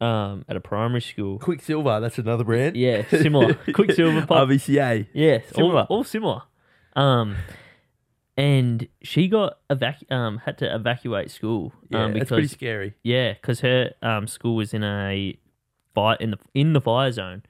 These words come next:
Speaker 2: Like,
Speaker 1: And
Speaker 2: evacuate now zone.
Speaker 1: Yeah, and, like, a, and the whole skies were just lit up, like, orange and smoky and stuff. So it was pretty scary times.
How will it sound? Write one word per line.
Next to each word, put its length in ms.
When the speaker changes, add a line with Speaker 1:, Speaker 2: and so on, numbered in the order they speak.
Speaker 2:
Like, 200
Speaker 1:
And 140
Speaker 2:
evacuate 440
now 180
zone. 280
Speaker 1:
Yeah, 360
and, 500
like, 260
a, 60
and 160
the 60
whole 320
skies 560
were 60
just 280
lit 280
up, 200
like, 180
orange 480
and 160
smoky 580
and 140
stuff. 380
So 140
it 20
was 100
pretty 180
scary 260
times. 480